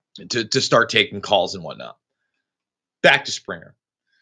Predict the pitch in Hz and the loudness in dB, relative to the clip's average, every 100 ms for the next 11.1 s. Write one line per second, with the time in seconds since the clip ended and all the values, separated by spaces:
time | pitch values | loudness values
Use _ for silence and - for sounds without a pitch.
0 | _ _ _ _ _ _ _ _ _ _ | _ _ _ _ _ _ _ _ _ _
1 | _ _ - - - 240 349 349 294 208 | _ _ -12 -12 2 6 6 6 6 8
2 | 196 - 247 240 160 135 175 170 _ _ | 6 4 2 4 6 4 0 -6 _ _
3 | - 135 156 - 165 156 151 147 147 139 | -10 -4 -4 -2 2 6 6 4 0 -6
4 | - - _ _ _ _ _ _ - 160 | -12 -16 _ _ _ _ _ _ -8 0
5 | 165 180 170 170 147 139 127 - 202 208 | 4 4 4 2 2 -2 -4 6 8 8
6 | - - - 180 160 151 165 160 135 - | 4 2 -2 -2 -2 0 2 4 2 4
7 | 147 180 - 143 127 107 - - - 196 | 4 4 4 4 4 0 -4 0 6 6
8 | - - 190 180 160 160 135 131 147 139 | 6 4 4 4 2 0 0 4 6 6
9 | 170 165 - 131 - - 165 156 143 104 | 2 -2 -4 -6 -6 -2 4 6 6 6
10 | 147 - 151 - 147 143 - 123 117 131 | 6 4 0 4 4 4 -2 -2 -4 -6